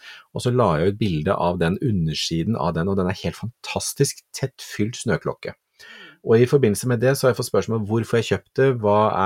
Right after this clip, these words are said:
er, eh, liksom, eh, hva, hvordan får man planta de eller flytta de? Snøklokker generelt, de er ikke så enkle å kjøpe som løk.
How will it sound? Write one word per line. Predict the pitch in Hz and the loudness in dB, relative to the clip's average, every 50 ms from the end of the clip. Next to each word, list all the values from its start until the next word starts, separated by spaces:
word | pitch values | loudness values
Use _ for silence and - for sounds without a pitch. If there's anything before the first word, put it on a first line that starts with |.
| 95 | 2
er, | 98 101 98 98 98 | 2 0 0 0 0
eh, | 101 101 101 | 2 2 2
liksom, | 98 - - 90 90 95 95 98 | 0 -2 -4 -2 -2 -2 -2 -2
eh, | 98 95 95 95 95 92 92 95 98 - - - 101 | -2 -2 -2 0 0 -2 -2 -4 -6 -8 -8 -8 -4
hva, | 95 95 90 90 92 92 92 | -2 0 0 0 0 -2 -2
hvordan | 95 95 90 92 95 95 95 98 98 98 98 | -2 -2 0 -2 -2 -4 -4 -6 -6 -8 -12
får | - - - 104 87 85 | -12 -8 -4 -4 -2 -2
man | 90 92 92 92 95 95 92 | -2 -4 -4 -4 -4 -4 -4
planta | - - 110 90 80 - - 78 | -2 0 0 0 0 -2 -6 -6
de | 80 80 | -4 -4
eller | 78 87 | -4 -4
flytta | 95 - 104 - - 76 80 | -4 -6 -8 -8 -6 -4 0
de? | 87 113 139 - _ - - - - - - - _ _ - | 0 0 -2 -2 _ -14 -20 -20 -20 -20 -20 -20 _ _ -14
Snøklokker | - - - - 131 127 127 117 87 76 - - - - - - - - 107 | -10 -8 -6 -4 -2 0 4 4 4 4 2 -2 -6 -8 -8 -6 -6 -6 -6
generelt, | 107 - - 127 131 131 135 127 135 139 147 143 120 - - - 78 87 | -4 -4 -4 -2 -2 0 0 2 2 2 2 0 0 -4 -8 -12 -10 -8
de | 92 101 117 - - - | -6 -6 -6 -6 -8 -10
er | - 82 80 80 80 80 90 | -10 -8 -6 -6 -6 -6 -6
ikke | - - 127 | -8 -8 -8
så | - - - - - 101 95 104 208 - 120 | -8 -8 -8 -6 -2 2 2 2 2 2 -2
enkle | 107 82 - - 92 107 | -6 -6 -6 -4 -4 -4
å | |
kjøpe | - - - 107 78 73 - - - - | -4 -2 -2 -2 -2 -2 -2 -6 -8 -6
som | 135 127 127 | -4 -2 0
løk. | 131 143 139 123 - _ - | 0 0 0 -2 -4 _ -20